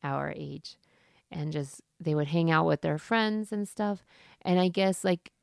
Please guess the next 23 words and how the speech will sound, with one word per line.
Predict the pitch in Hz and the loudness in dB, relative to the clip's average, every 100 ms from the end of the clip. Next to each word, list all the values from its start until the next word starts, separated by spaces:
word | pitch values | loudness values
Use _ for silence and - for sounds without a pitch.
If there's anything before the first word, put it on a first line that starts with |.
| - | -8
some | - 185 185 | 2 6 6
of | 175 | 4
them, | 165 165 165 170 | 4 4 4 2
I | 202 | 4
don't | 311 | 4
know | 302 285 | 4 2
if | |
my | 247 220 | 2 0
grandpa | 202 190 190 | 2 2 2
and | 180 | 0
my | 170 | 2
grandma | 175 170 165 165 | 2 2 2 0
were | 156 156 | 0 -2
part | - 156 156 | -4 -4 -2
of | 165 | -2
it, | 170 | -2
but | 170 - | -4 -8
I | 190 | -8
think | 196 269 262 | -4 -2 2
they | |
might | 196 175 | 4 6
have | 160 156 | 4 2
been. | 165 156 | 0 2